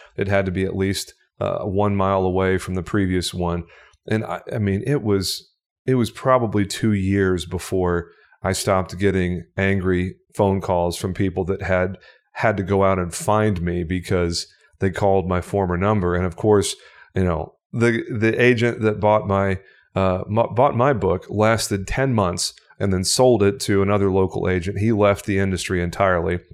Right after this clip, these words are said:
He came in fresh from higher education, left the industry entirely ten months later. So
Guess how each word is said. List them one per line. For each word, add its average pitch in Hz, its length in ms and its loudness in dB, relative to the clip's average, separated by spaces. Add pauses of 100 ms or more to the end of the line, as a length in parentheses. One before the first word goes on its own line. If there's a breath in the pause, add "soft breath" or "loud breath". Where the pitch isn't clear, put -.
(460)
He 101 80 -4
came 104 280 2
in 110 300 2 (840 loud breath)
fresh 110 400 2
from 95 480 2
higher 107 280 2
education, 95 600 0 (460 soft breath)
left 110 360 2
the 107 140 2
industry 98 500 0
entirely 92 520 2
ten 90 220 -6
months 85 220 -4
later. 87 280 -2
So 87 340 -2